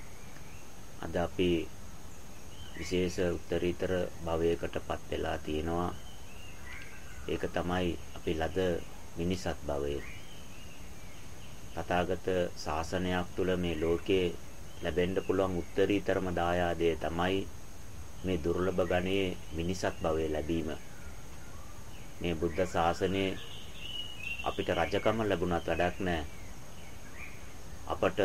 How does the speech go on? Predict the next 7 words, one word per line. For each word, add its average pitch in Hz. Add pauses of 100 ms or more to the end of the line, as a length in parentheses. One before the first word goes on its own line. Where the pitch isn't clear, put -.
(140)
මේ 90
ලෝකේ 90 (1040)
ඉහළම 101 (1040)
අධ්‍යාපනය 104
ලැබුණත් 98
වැඩක් 85
නෑ. 80